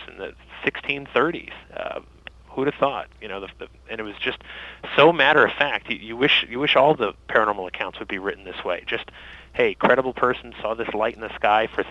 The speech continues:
three hours, moving back and forth. Uh, they noticed that their, their boat that was on a river hadn't moved, e-, even though the, it should have been carried, you know, with the current. And that was that. That's all they had to say about it. No further speculation, which is great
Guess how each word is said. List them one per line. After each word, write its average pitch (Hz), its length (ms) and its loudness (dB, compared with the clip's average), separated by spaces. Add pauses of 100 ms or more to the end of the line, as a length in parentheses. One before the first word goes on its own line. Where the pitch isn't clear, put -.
three 113 180 0
hours, 104 400 4 (140)
moving 107 280 -6
back 107 260 0
and - 80 -4
forth. 113 320 2 (240)
Uh, 92 320 -6 (500)
they 104 140 -6
noticed 113 400 2
that 101 180 2
their, 95 200 -4
their 95 260 -6 (120)
boat 120 300 4
that 110 120 6
was 104 120 -6
on 104 140 0
a 95 40 0
river 107 380 0 (280)
hadn't 123 360 2
moved, 123 500 -2
e-, 110 140 -12
even 117 240 -4
though 110 220 4
the, 98 120 -8
it 104 120 -8
should 113 160 -2
have 104 40 0
been 104 120 -8
carried, 113 340 0 (100)
you 107 60 -16
know, 104 120 -8
with 98 140 -10
the - 60 -6
current. 117 380 -4 (580)
And 113 380 -2
that 98 200 -2
was 131 120 4
that. 180 240 0 (120)
That's - 160 -2
all 160 140 8
they 156 80 4
had 160 140 4
to 147 160 -4
say 165 120 2
about 107 260 2
it. - 100 -8
No 117 180 2
further 123 320 -2
speculation, 113 760 -2
which 123 200 0
is 185 100 -2
great 185 420 -2